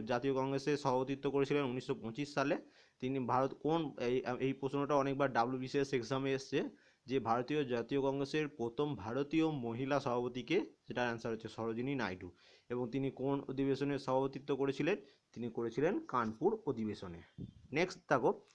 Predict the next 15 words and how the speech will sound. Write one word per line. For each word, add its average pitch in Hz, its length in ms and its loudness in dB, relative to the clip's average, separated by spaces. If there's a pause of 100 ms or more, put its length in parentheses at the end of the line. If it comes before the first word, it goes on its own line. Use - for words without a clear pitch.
(200)
শিখদের 190 640 8
সামরিক 160 640 8
জাতিতে 156 420 6
পরিণত 143 500 4
করেছিলেন 135 520 4
কে? 135 340 2 (280)
শিখদের 147 440 2
সামরিক 143 480 6
জাতিতে 135 320 4
পরিণত 123 360 2
করেছিলেন 123 520 2
গুরু 117 520 0 (240)
গোবিন্দ 131 360 0
সিং। 120 260 -2 (640)
কাশ্মীরের 185 600 8